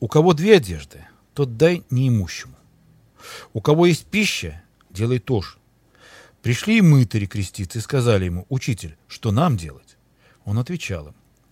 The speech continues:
«Ничего не требуйте более определенного вам». Спрашивали также и воины: «А что нам делать?» И сказал им: «Никого не обижайте, не клевещите и довольствуйтесь своим жалованием».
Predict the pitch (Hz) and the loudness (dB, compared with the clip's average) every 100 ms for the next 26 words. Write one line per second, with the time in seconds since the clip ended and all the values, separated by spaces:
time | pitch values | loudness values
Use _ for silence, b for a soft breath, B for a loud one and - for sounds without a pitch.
0 | - 110 - 131 123 107 156 156 101 - | -6 -6 -2 -2 -2 0 -4 -2 -4 -6
1 | 80 85 127 165 - 101 95 80 82 92 | -10 -2 0 0 -2 -4 -6 -8 -8 -4
2 | 107 110 113 104 78 71 - _ _ _ | -4 -2 -4 -6 -12 -14 -20 _ _ _
3 | _ _ B B B B - - 165 202 | _ _ B B B B -20 4 6 6
4 | 196 185 175 175 156 190 - 196 135 120 | 6 6 6 4 4 0 2 0 0 4
5 | 120 107 95 92 82 _ _ b b - | 4 4 2 -2 -6 _ _ b b -6
6 | 104 - 175 156 - 127 180 135 87 76 | -4 -2 0 0 -2 -2 0 0 -2 -12
7 | 64 - _ _ B B B 127 - 214 | -16 -20 _ _ B B B -8 0 2
8 | 135 107 92 90 90 b b b - 98 | 2 2 0 -4 -10 b b b -8 -6
9 | - 104 131 175 175 170 95 82 76 - | -2 -2 -2 -4 -4 -4 -4 -8 -10 -20
10 | _ _ _ _ _ 98 151 165 185 185 | _ _ _ _ _ -4 -4 -4 -6 -6
11 | - - 90 - - - _ _ _ _ | -8 -8 -10 -12 -20 -20 _ _ _ _
12 | - 104 104 143 170 - 135 127 - - | -6 0 0 0 -4 -8 -10 -10 -16 -18
13 | - 107 107 90 85 71 69 | -8 -4 -2 -2 -4 -6 -16